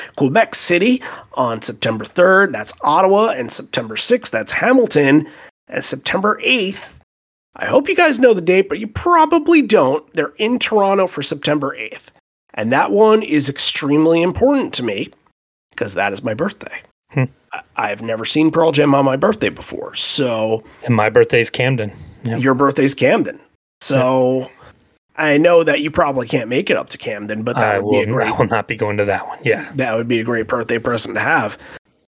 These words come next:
Speaker 1: Yeah, so I'm gonna, I'm trying really hard to get to Toronto,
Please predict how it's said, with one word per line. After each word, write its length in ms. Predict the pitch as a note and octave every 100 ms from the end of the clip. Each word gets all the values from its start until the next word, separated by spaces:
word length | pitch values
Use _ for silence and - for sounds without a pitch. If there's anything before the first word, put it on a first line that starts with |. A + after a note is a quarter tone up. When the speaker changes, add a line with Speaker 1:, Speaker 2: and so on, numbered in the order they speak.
| _ _ -
Speaker 1:
Yeah, 480 | C3+ F3 B2 - -
so 180 | E3
I'm 160 | C#3+ E3
gonna, 360 | D#3+ D#3+ D#3 - -
I'm 240 | D3+ D3+
trying 540 | - F3+ E3+ D3 C3 C3
really 460 | C#3+ D3 D3 C#3
hard 340 | B2 B2+ B2 G#2+
to 60 |
get 200 | - -
to 120 | - A2
Toronto, 680 | A#2 G#2 G2+ F#2+ F#2+ F2